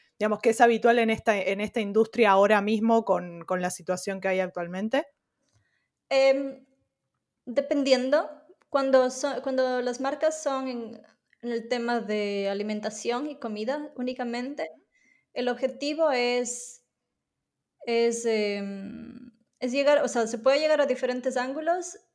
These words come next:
Speaker 2: eh, a veces es hacerle a la gente que, eh, ayudar a la gente que tome conciencia que coman más sano.
Speaker 1: Ujú.
Speaker 2: Entonces,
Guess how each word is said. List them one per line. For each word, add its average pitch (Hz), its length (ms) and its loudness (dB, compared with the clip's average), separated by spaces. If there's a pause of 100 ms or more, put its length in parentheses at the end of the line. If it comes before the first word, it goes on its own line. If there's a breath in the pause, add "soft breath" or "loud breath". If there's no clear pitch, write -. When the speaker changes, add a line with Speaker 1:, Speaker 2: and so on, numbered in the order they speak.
(140)
Speaker 2:
eh, 220 400 -2
a 208 80 -2
veces 220 380 -4
es 220 280 -4 (800)
hacerle 233 840 -2
a 226 60 0
la 214 120 -2
gente 226 300 -6
que, - 80 -20 (300)
eh, 196 340 -6 (580 soft breath)
ayudar 240 280 2
a 262 40 2
la 254 60 0
gente 254 300 -4
que 262 80 -10
tome 220 260 -4
conciencia 214 480 -6
que 196 300 -8 (600)
coman 220 360 -4
más 202 200 -6
sano. 202 460 -6 (680)
Speaker 1:
Ujú. 220 260 -2
Speaker 2:
Entonces, 220 140 -10